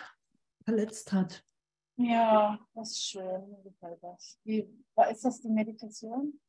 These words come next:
Speaker 1: Ja.
Speaker 2: Ja.
Speaker 1: Einfach nur ein paar Minuten.
Speaker 2: Ja, finde ich gut. Würde ich gerne.
Speaker 1: Ne? Ja, du kannst mich auch leise schalten und für dich selber das machen. <laughs> So, ansonsten spreche ich einfach ein paar Worte rein. Ich mache dich eben stumm, Ute, ja,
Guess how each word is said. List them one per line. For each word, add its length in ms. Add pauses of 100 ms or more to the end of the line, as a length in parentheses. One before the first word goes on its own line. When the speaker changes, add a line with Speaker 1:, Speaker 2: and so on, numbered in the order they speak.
(200)
Speaker 1:
Ja. 220 (600)
Speaker 2:
Ja. 260 (540)
Speaker 1:
Einfach 200
nur 120
ein 100
paar 140
Minuten. 580 (560)
Speaker 2:
Ja, 300
finde 240
ich 140
gut. 240 (180)
Würde 140
ich 120
gerne. 220
Speaker 1:
Ne? 220 (400)
Ja, 420
du 80
kannst 240
mich 140
auch 60
leise 360
schalten 500
und 140
für 140
dich 160
selber 260
das 200
machen. 420
<laughs> 560 (880)
So, 300 (560)
ansonsten 540
spreche 340
ich 140
einfach 200
ein 100
paar 120
Worte 240
rein. 140
Ich 80
mache 180
dich 180
eben 160
stumm, 300
Ute, 260
ja, 140